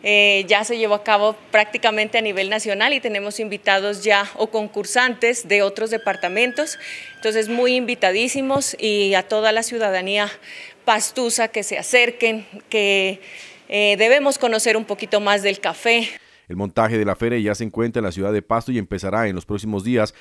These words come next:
Speaker 2: su instalación en el Seminario Mayor en la salida occidente. La feria tendrá cuatro momentos importantes, entre ellos la elección de la Taza de la Excelencia, concurso de tostadores y agendas académicas.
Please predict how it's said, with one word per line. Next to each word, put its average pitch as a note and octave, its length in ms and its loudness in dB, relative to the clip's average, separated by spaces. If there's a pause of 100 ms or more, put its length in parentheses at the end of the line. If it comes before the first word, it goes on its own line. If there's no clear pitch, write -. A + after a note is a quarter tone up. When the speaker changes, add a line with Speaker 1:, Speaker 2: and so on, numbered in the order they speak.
(120)
Speaker 2:
su - 100 -16
instalación D#2+ 460 -4
en A#2+ 80 0
el G2+ 100 -4
Seminario G#2+ 420 -2
Mayor A#2 360 2
en C3 120 -2
la G2+ 100 -2
salida G2+ 320 0
occidente. A#2 600 0 (240)
La - 100 -10
feria A2 220 -2
tendrá G#2+ 500 -2
cuatro D3+ 320 4
momentos A#2 440 -2
importantes, B2 760 -2
entre F#2+ 380 -4
ellos A#2+ 180 0
la A#2 60 4
elección A#2 320 -2
de G#2+ 80 0
la G2 80 -2
Taza A2 260 -4
de G#2 80 0
la G2+ 60 0
Excelencia, B2+ 520 -2
concurso G#2+ 440 -6
de F2+ 80 -4
tostadores A2+ 720 -2
y F#3+ 140 -2
agendas A2+ 380 -2
académicas. D#2+ 840 -2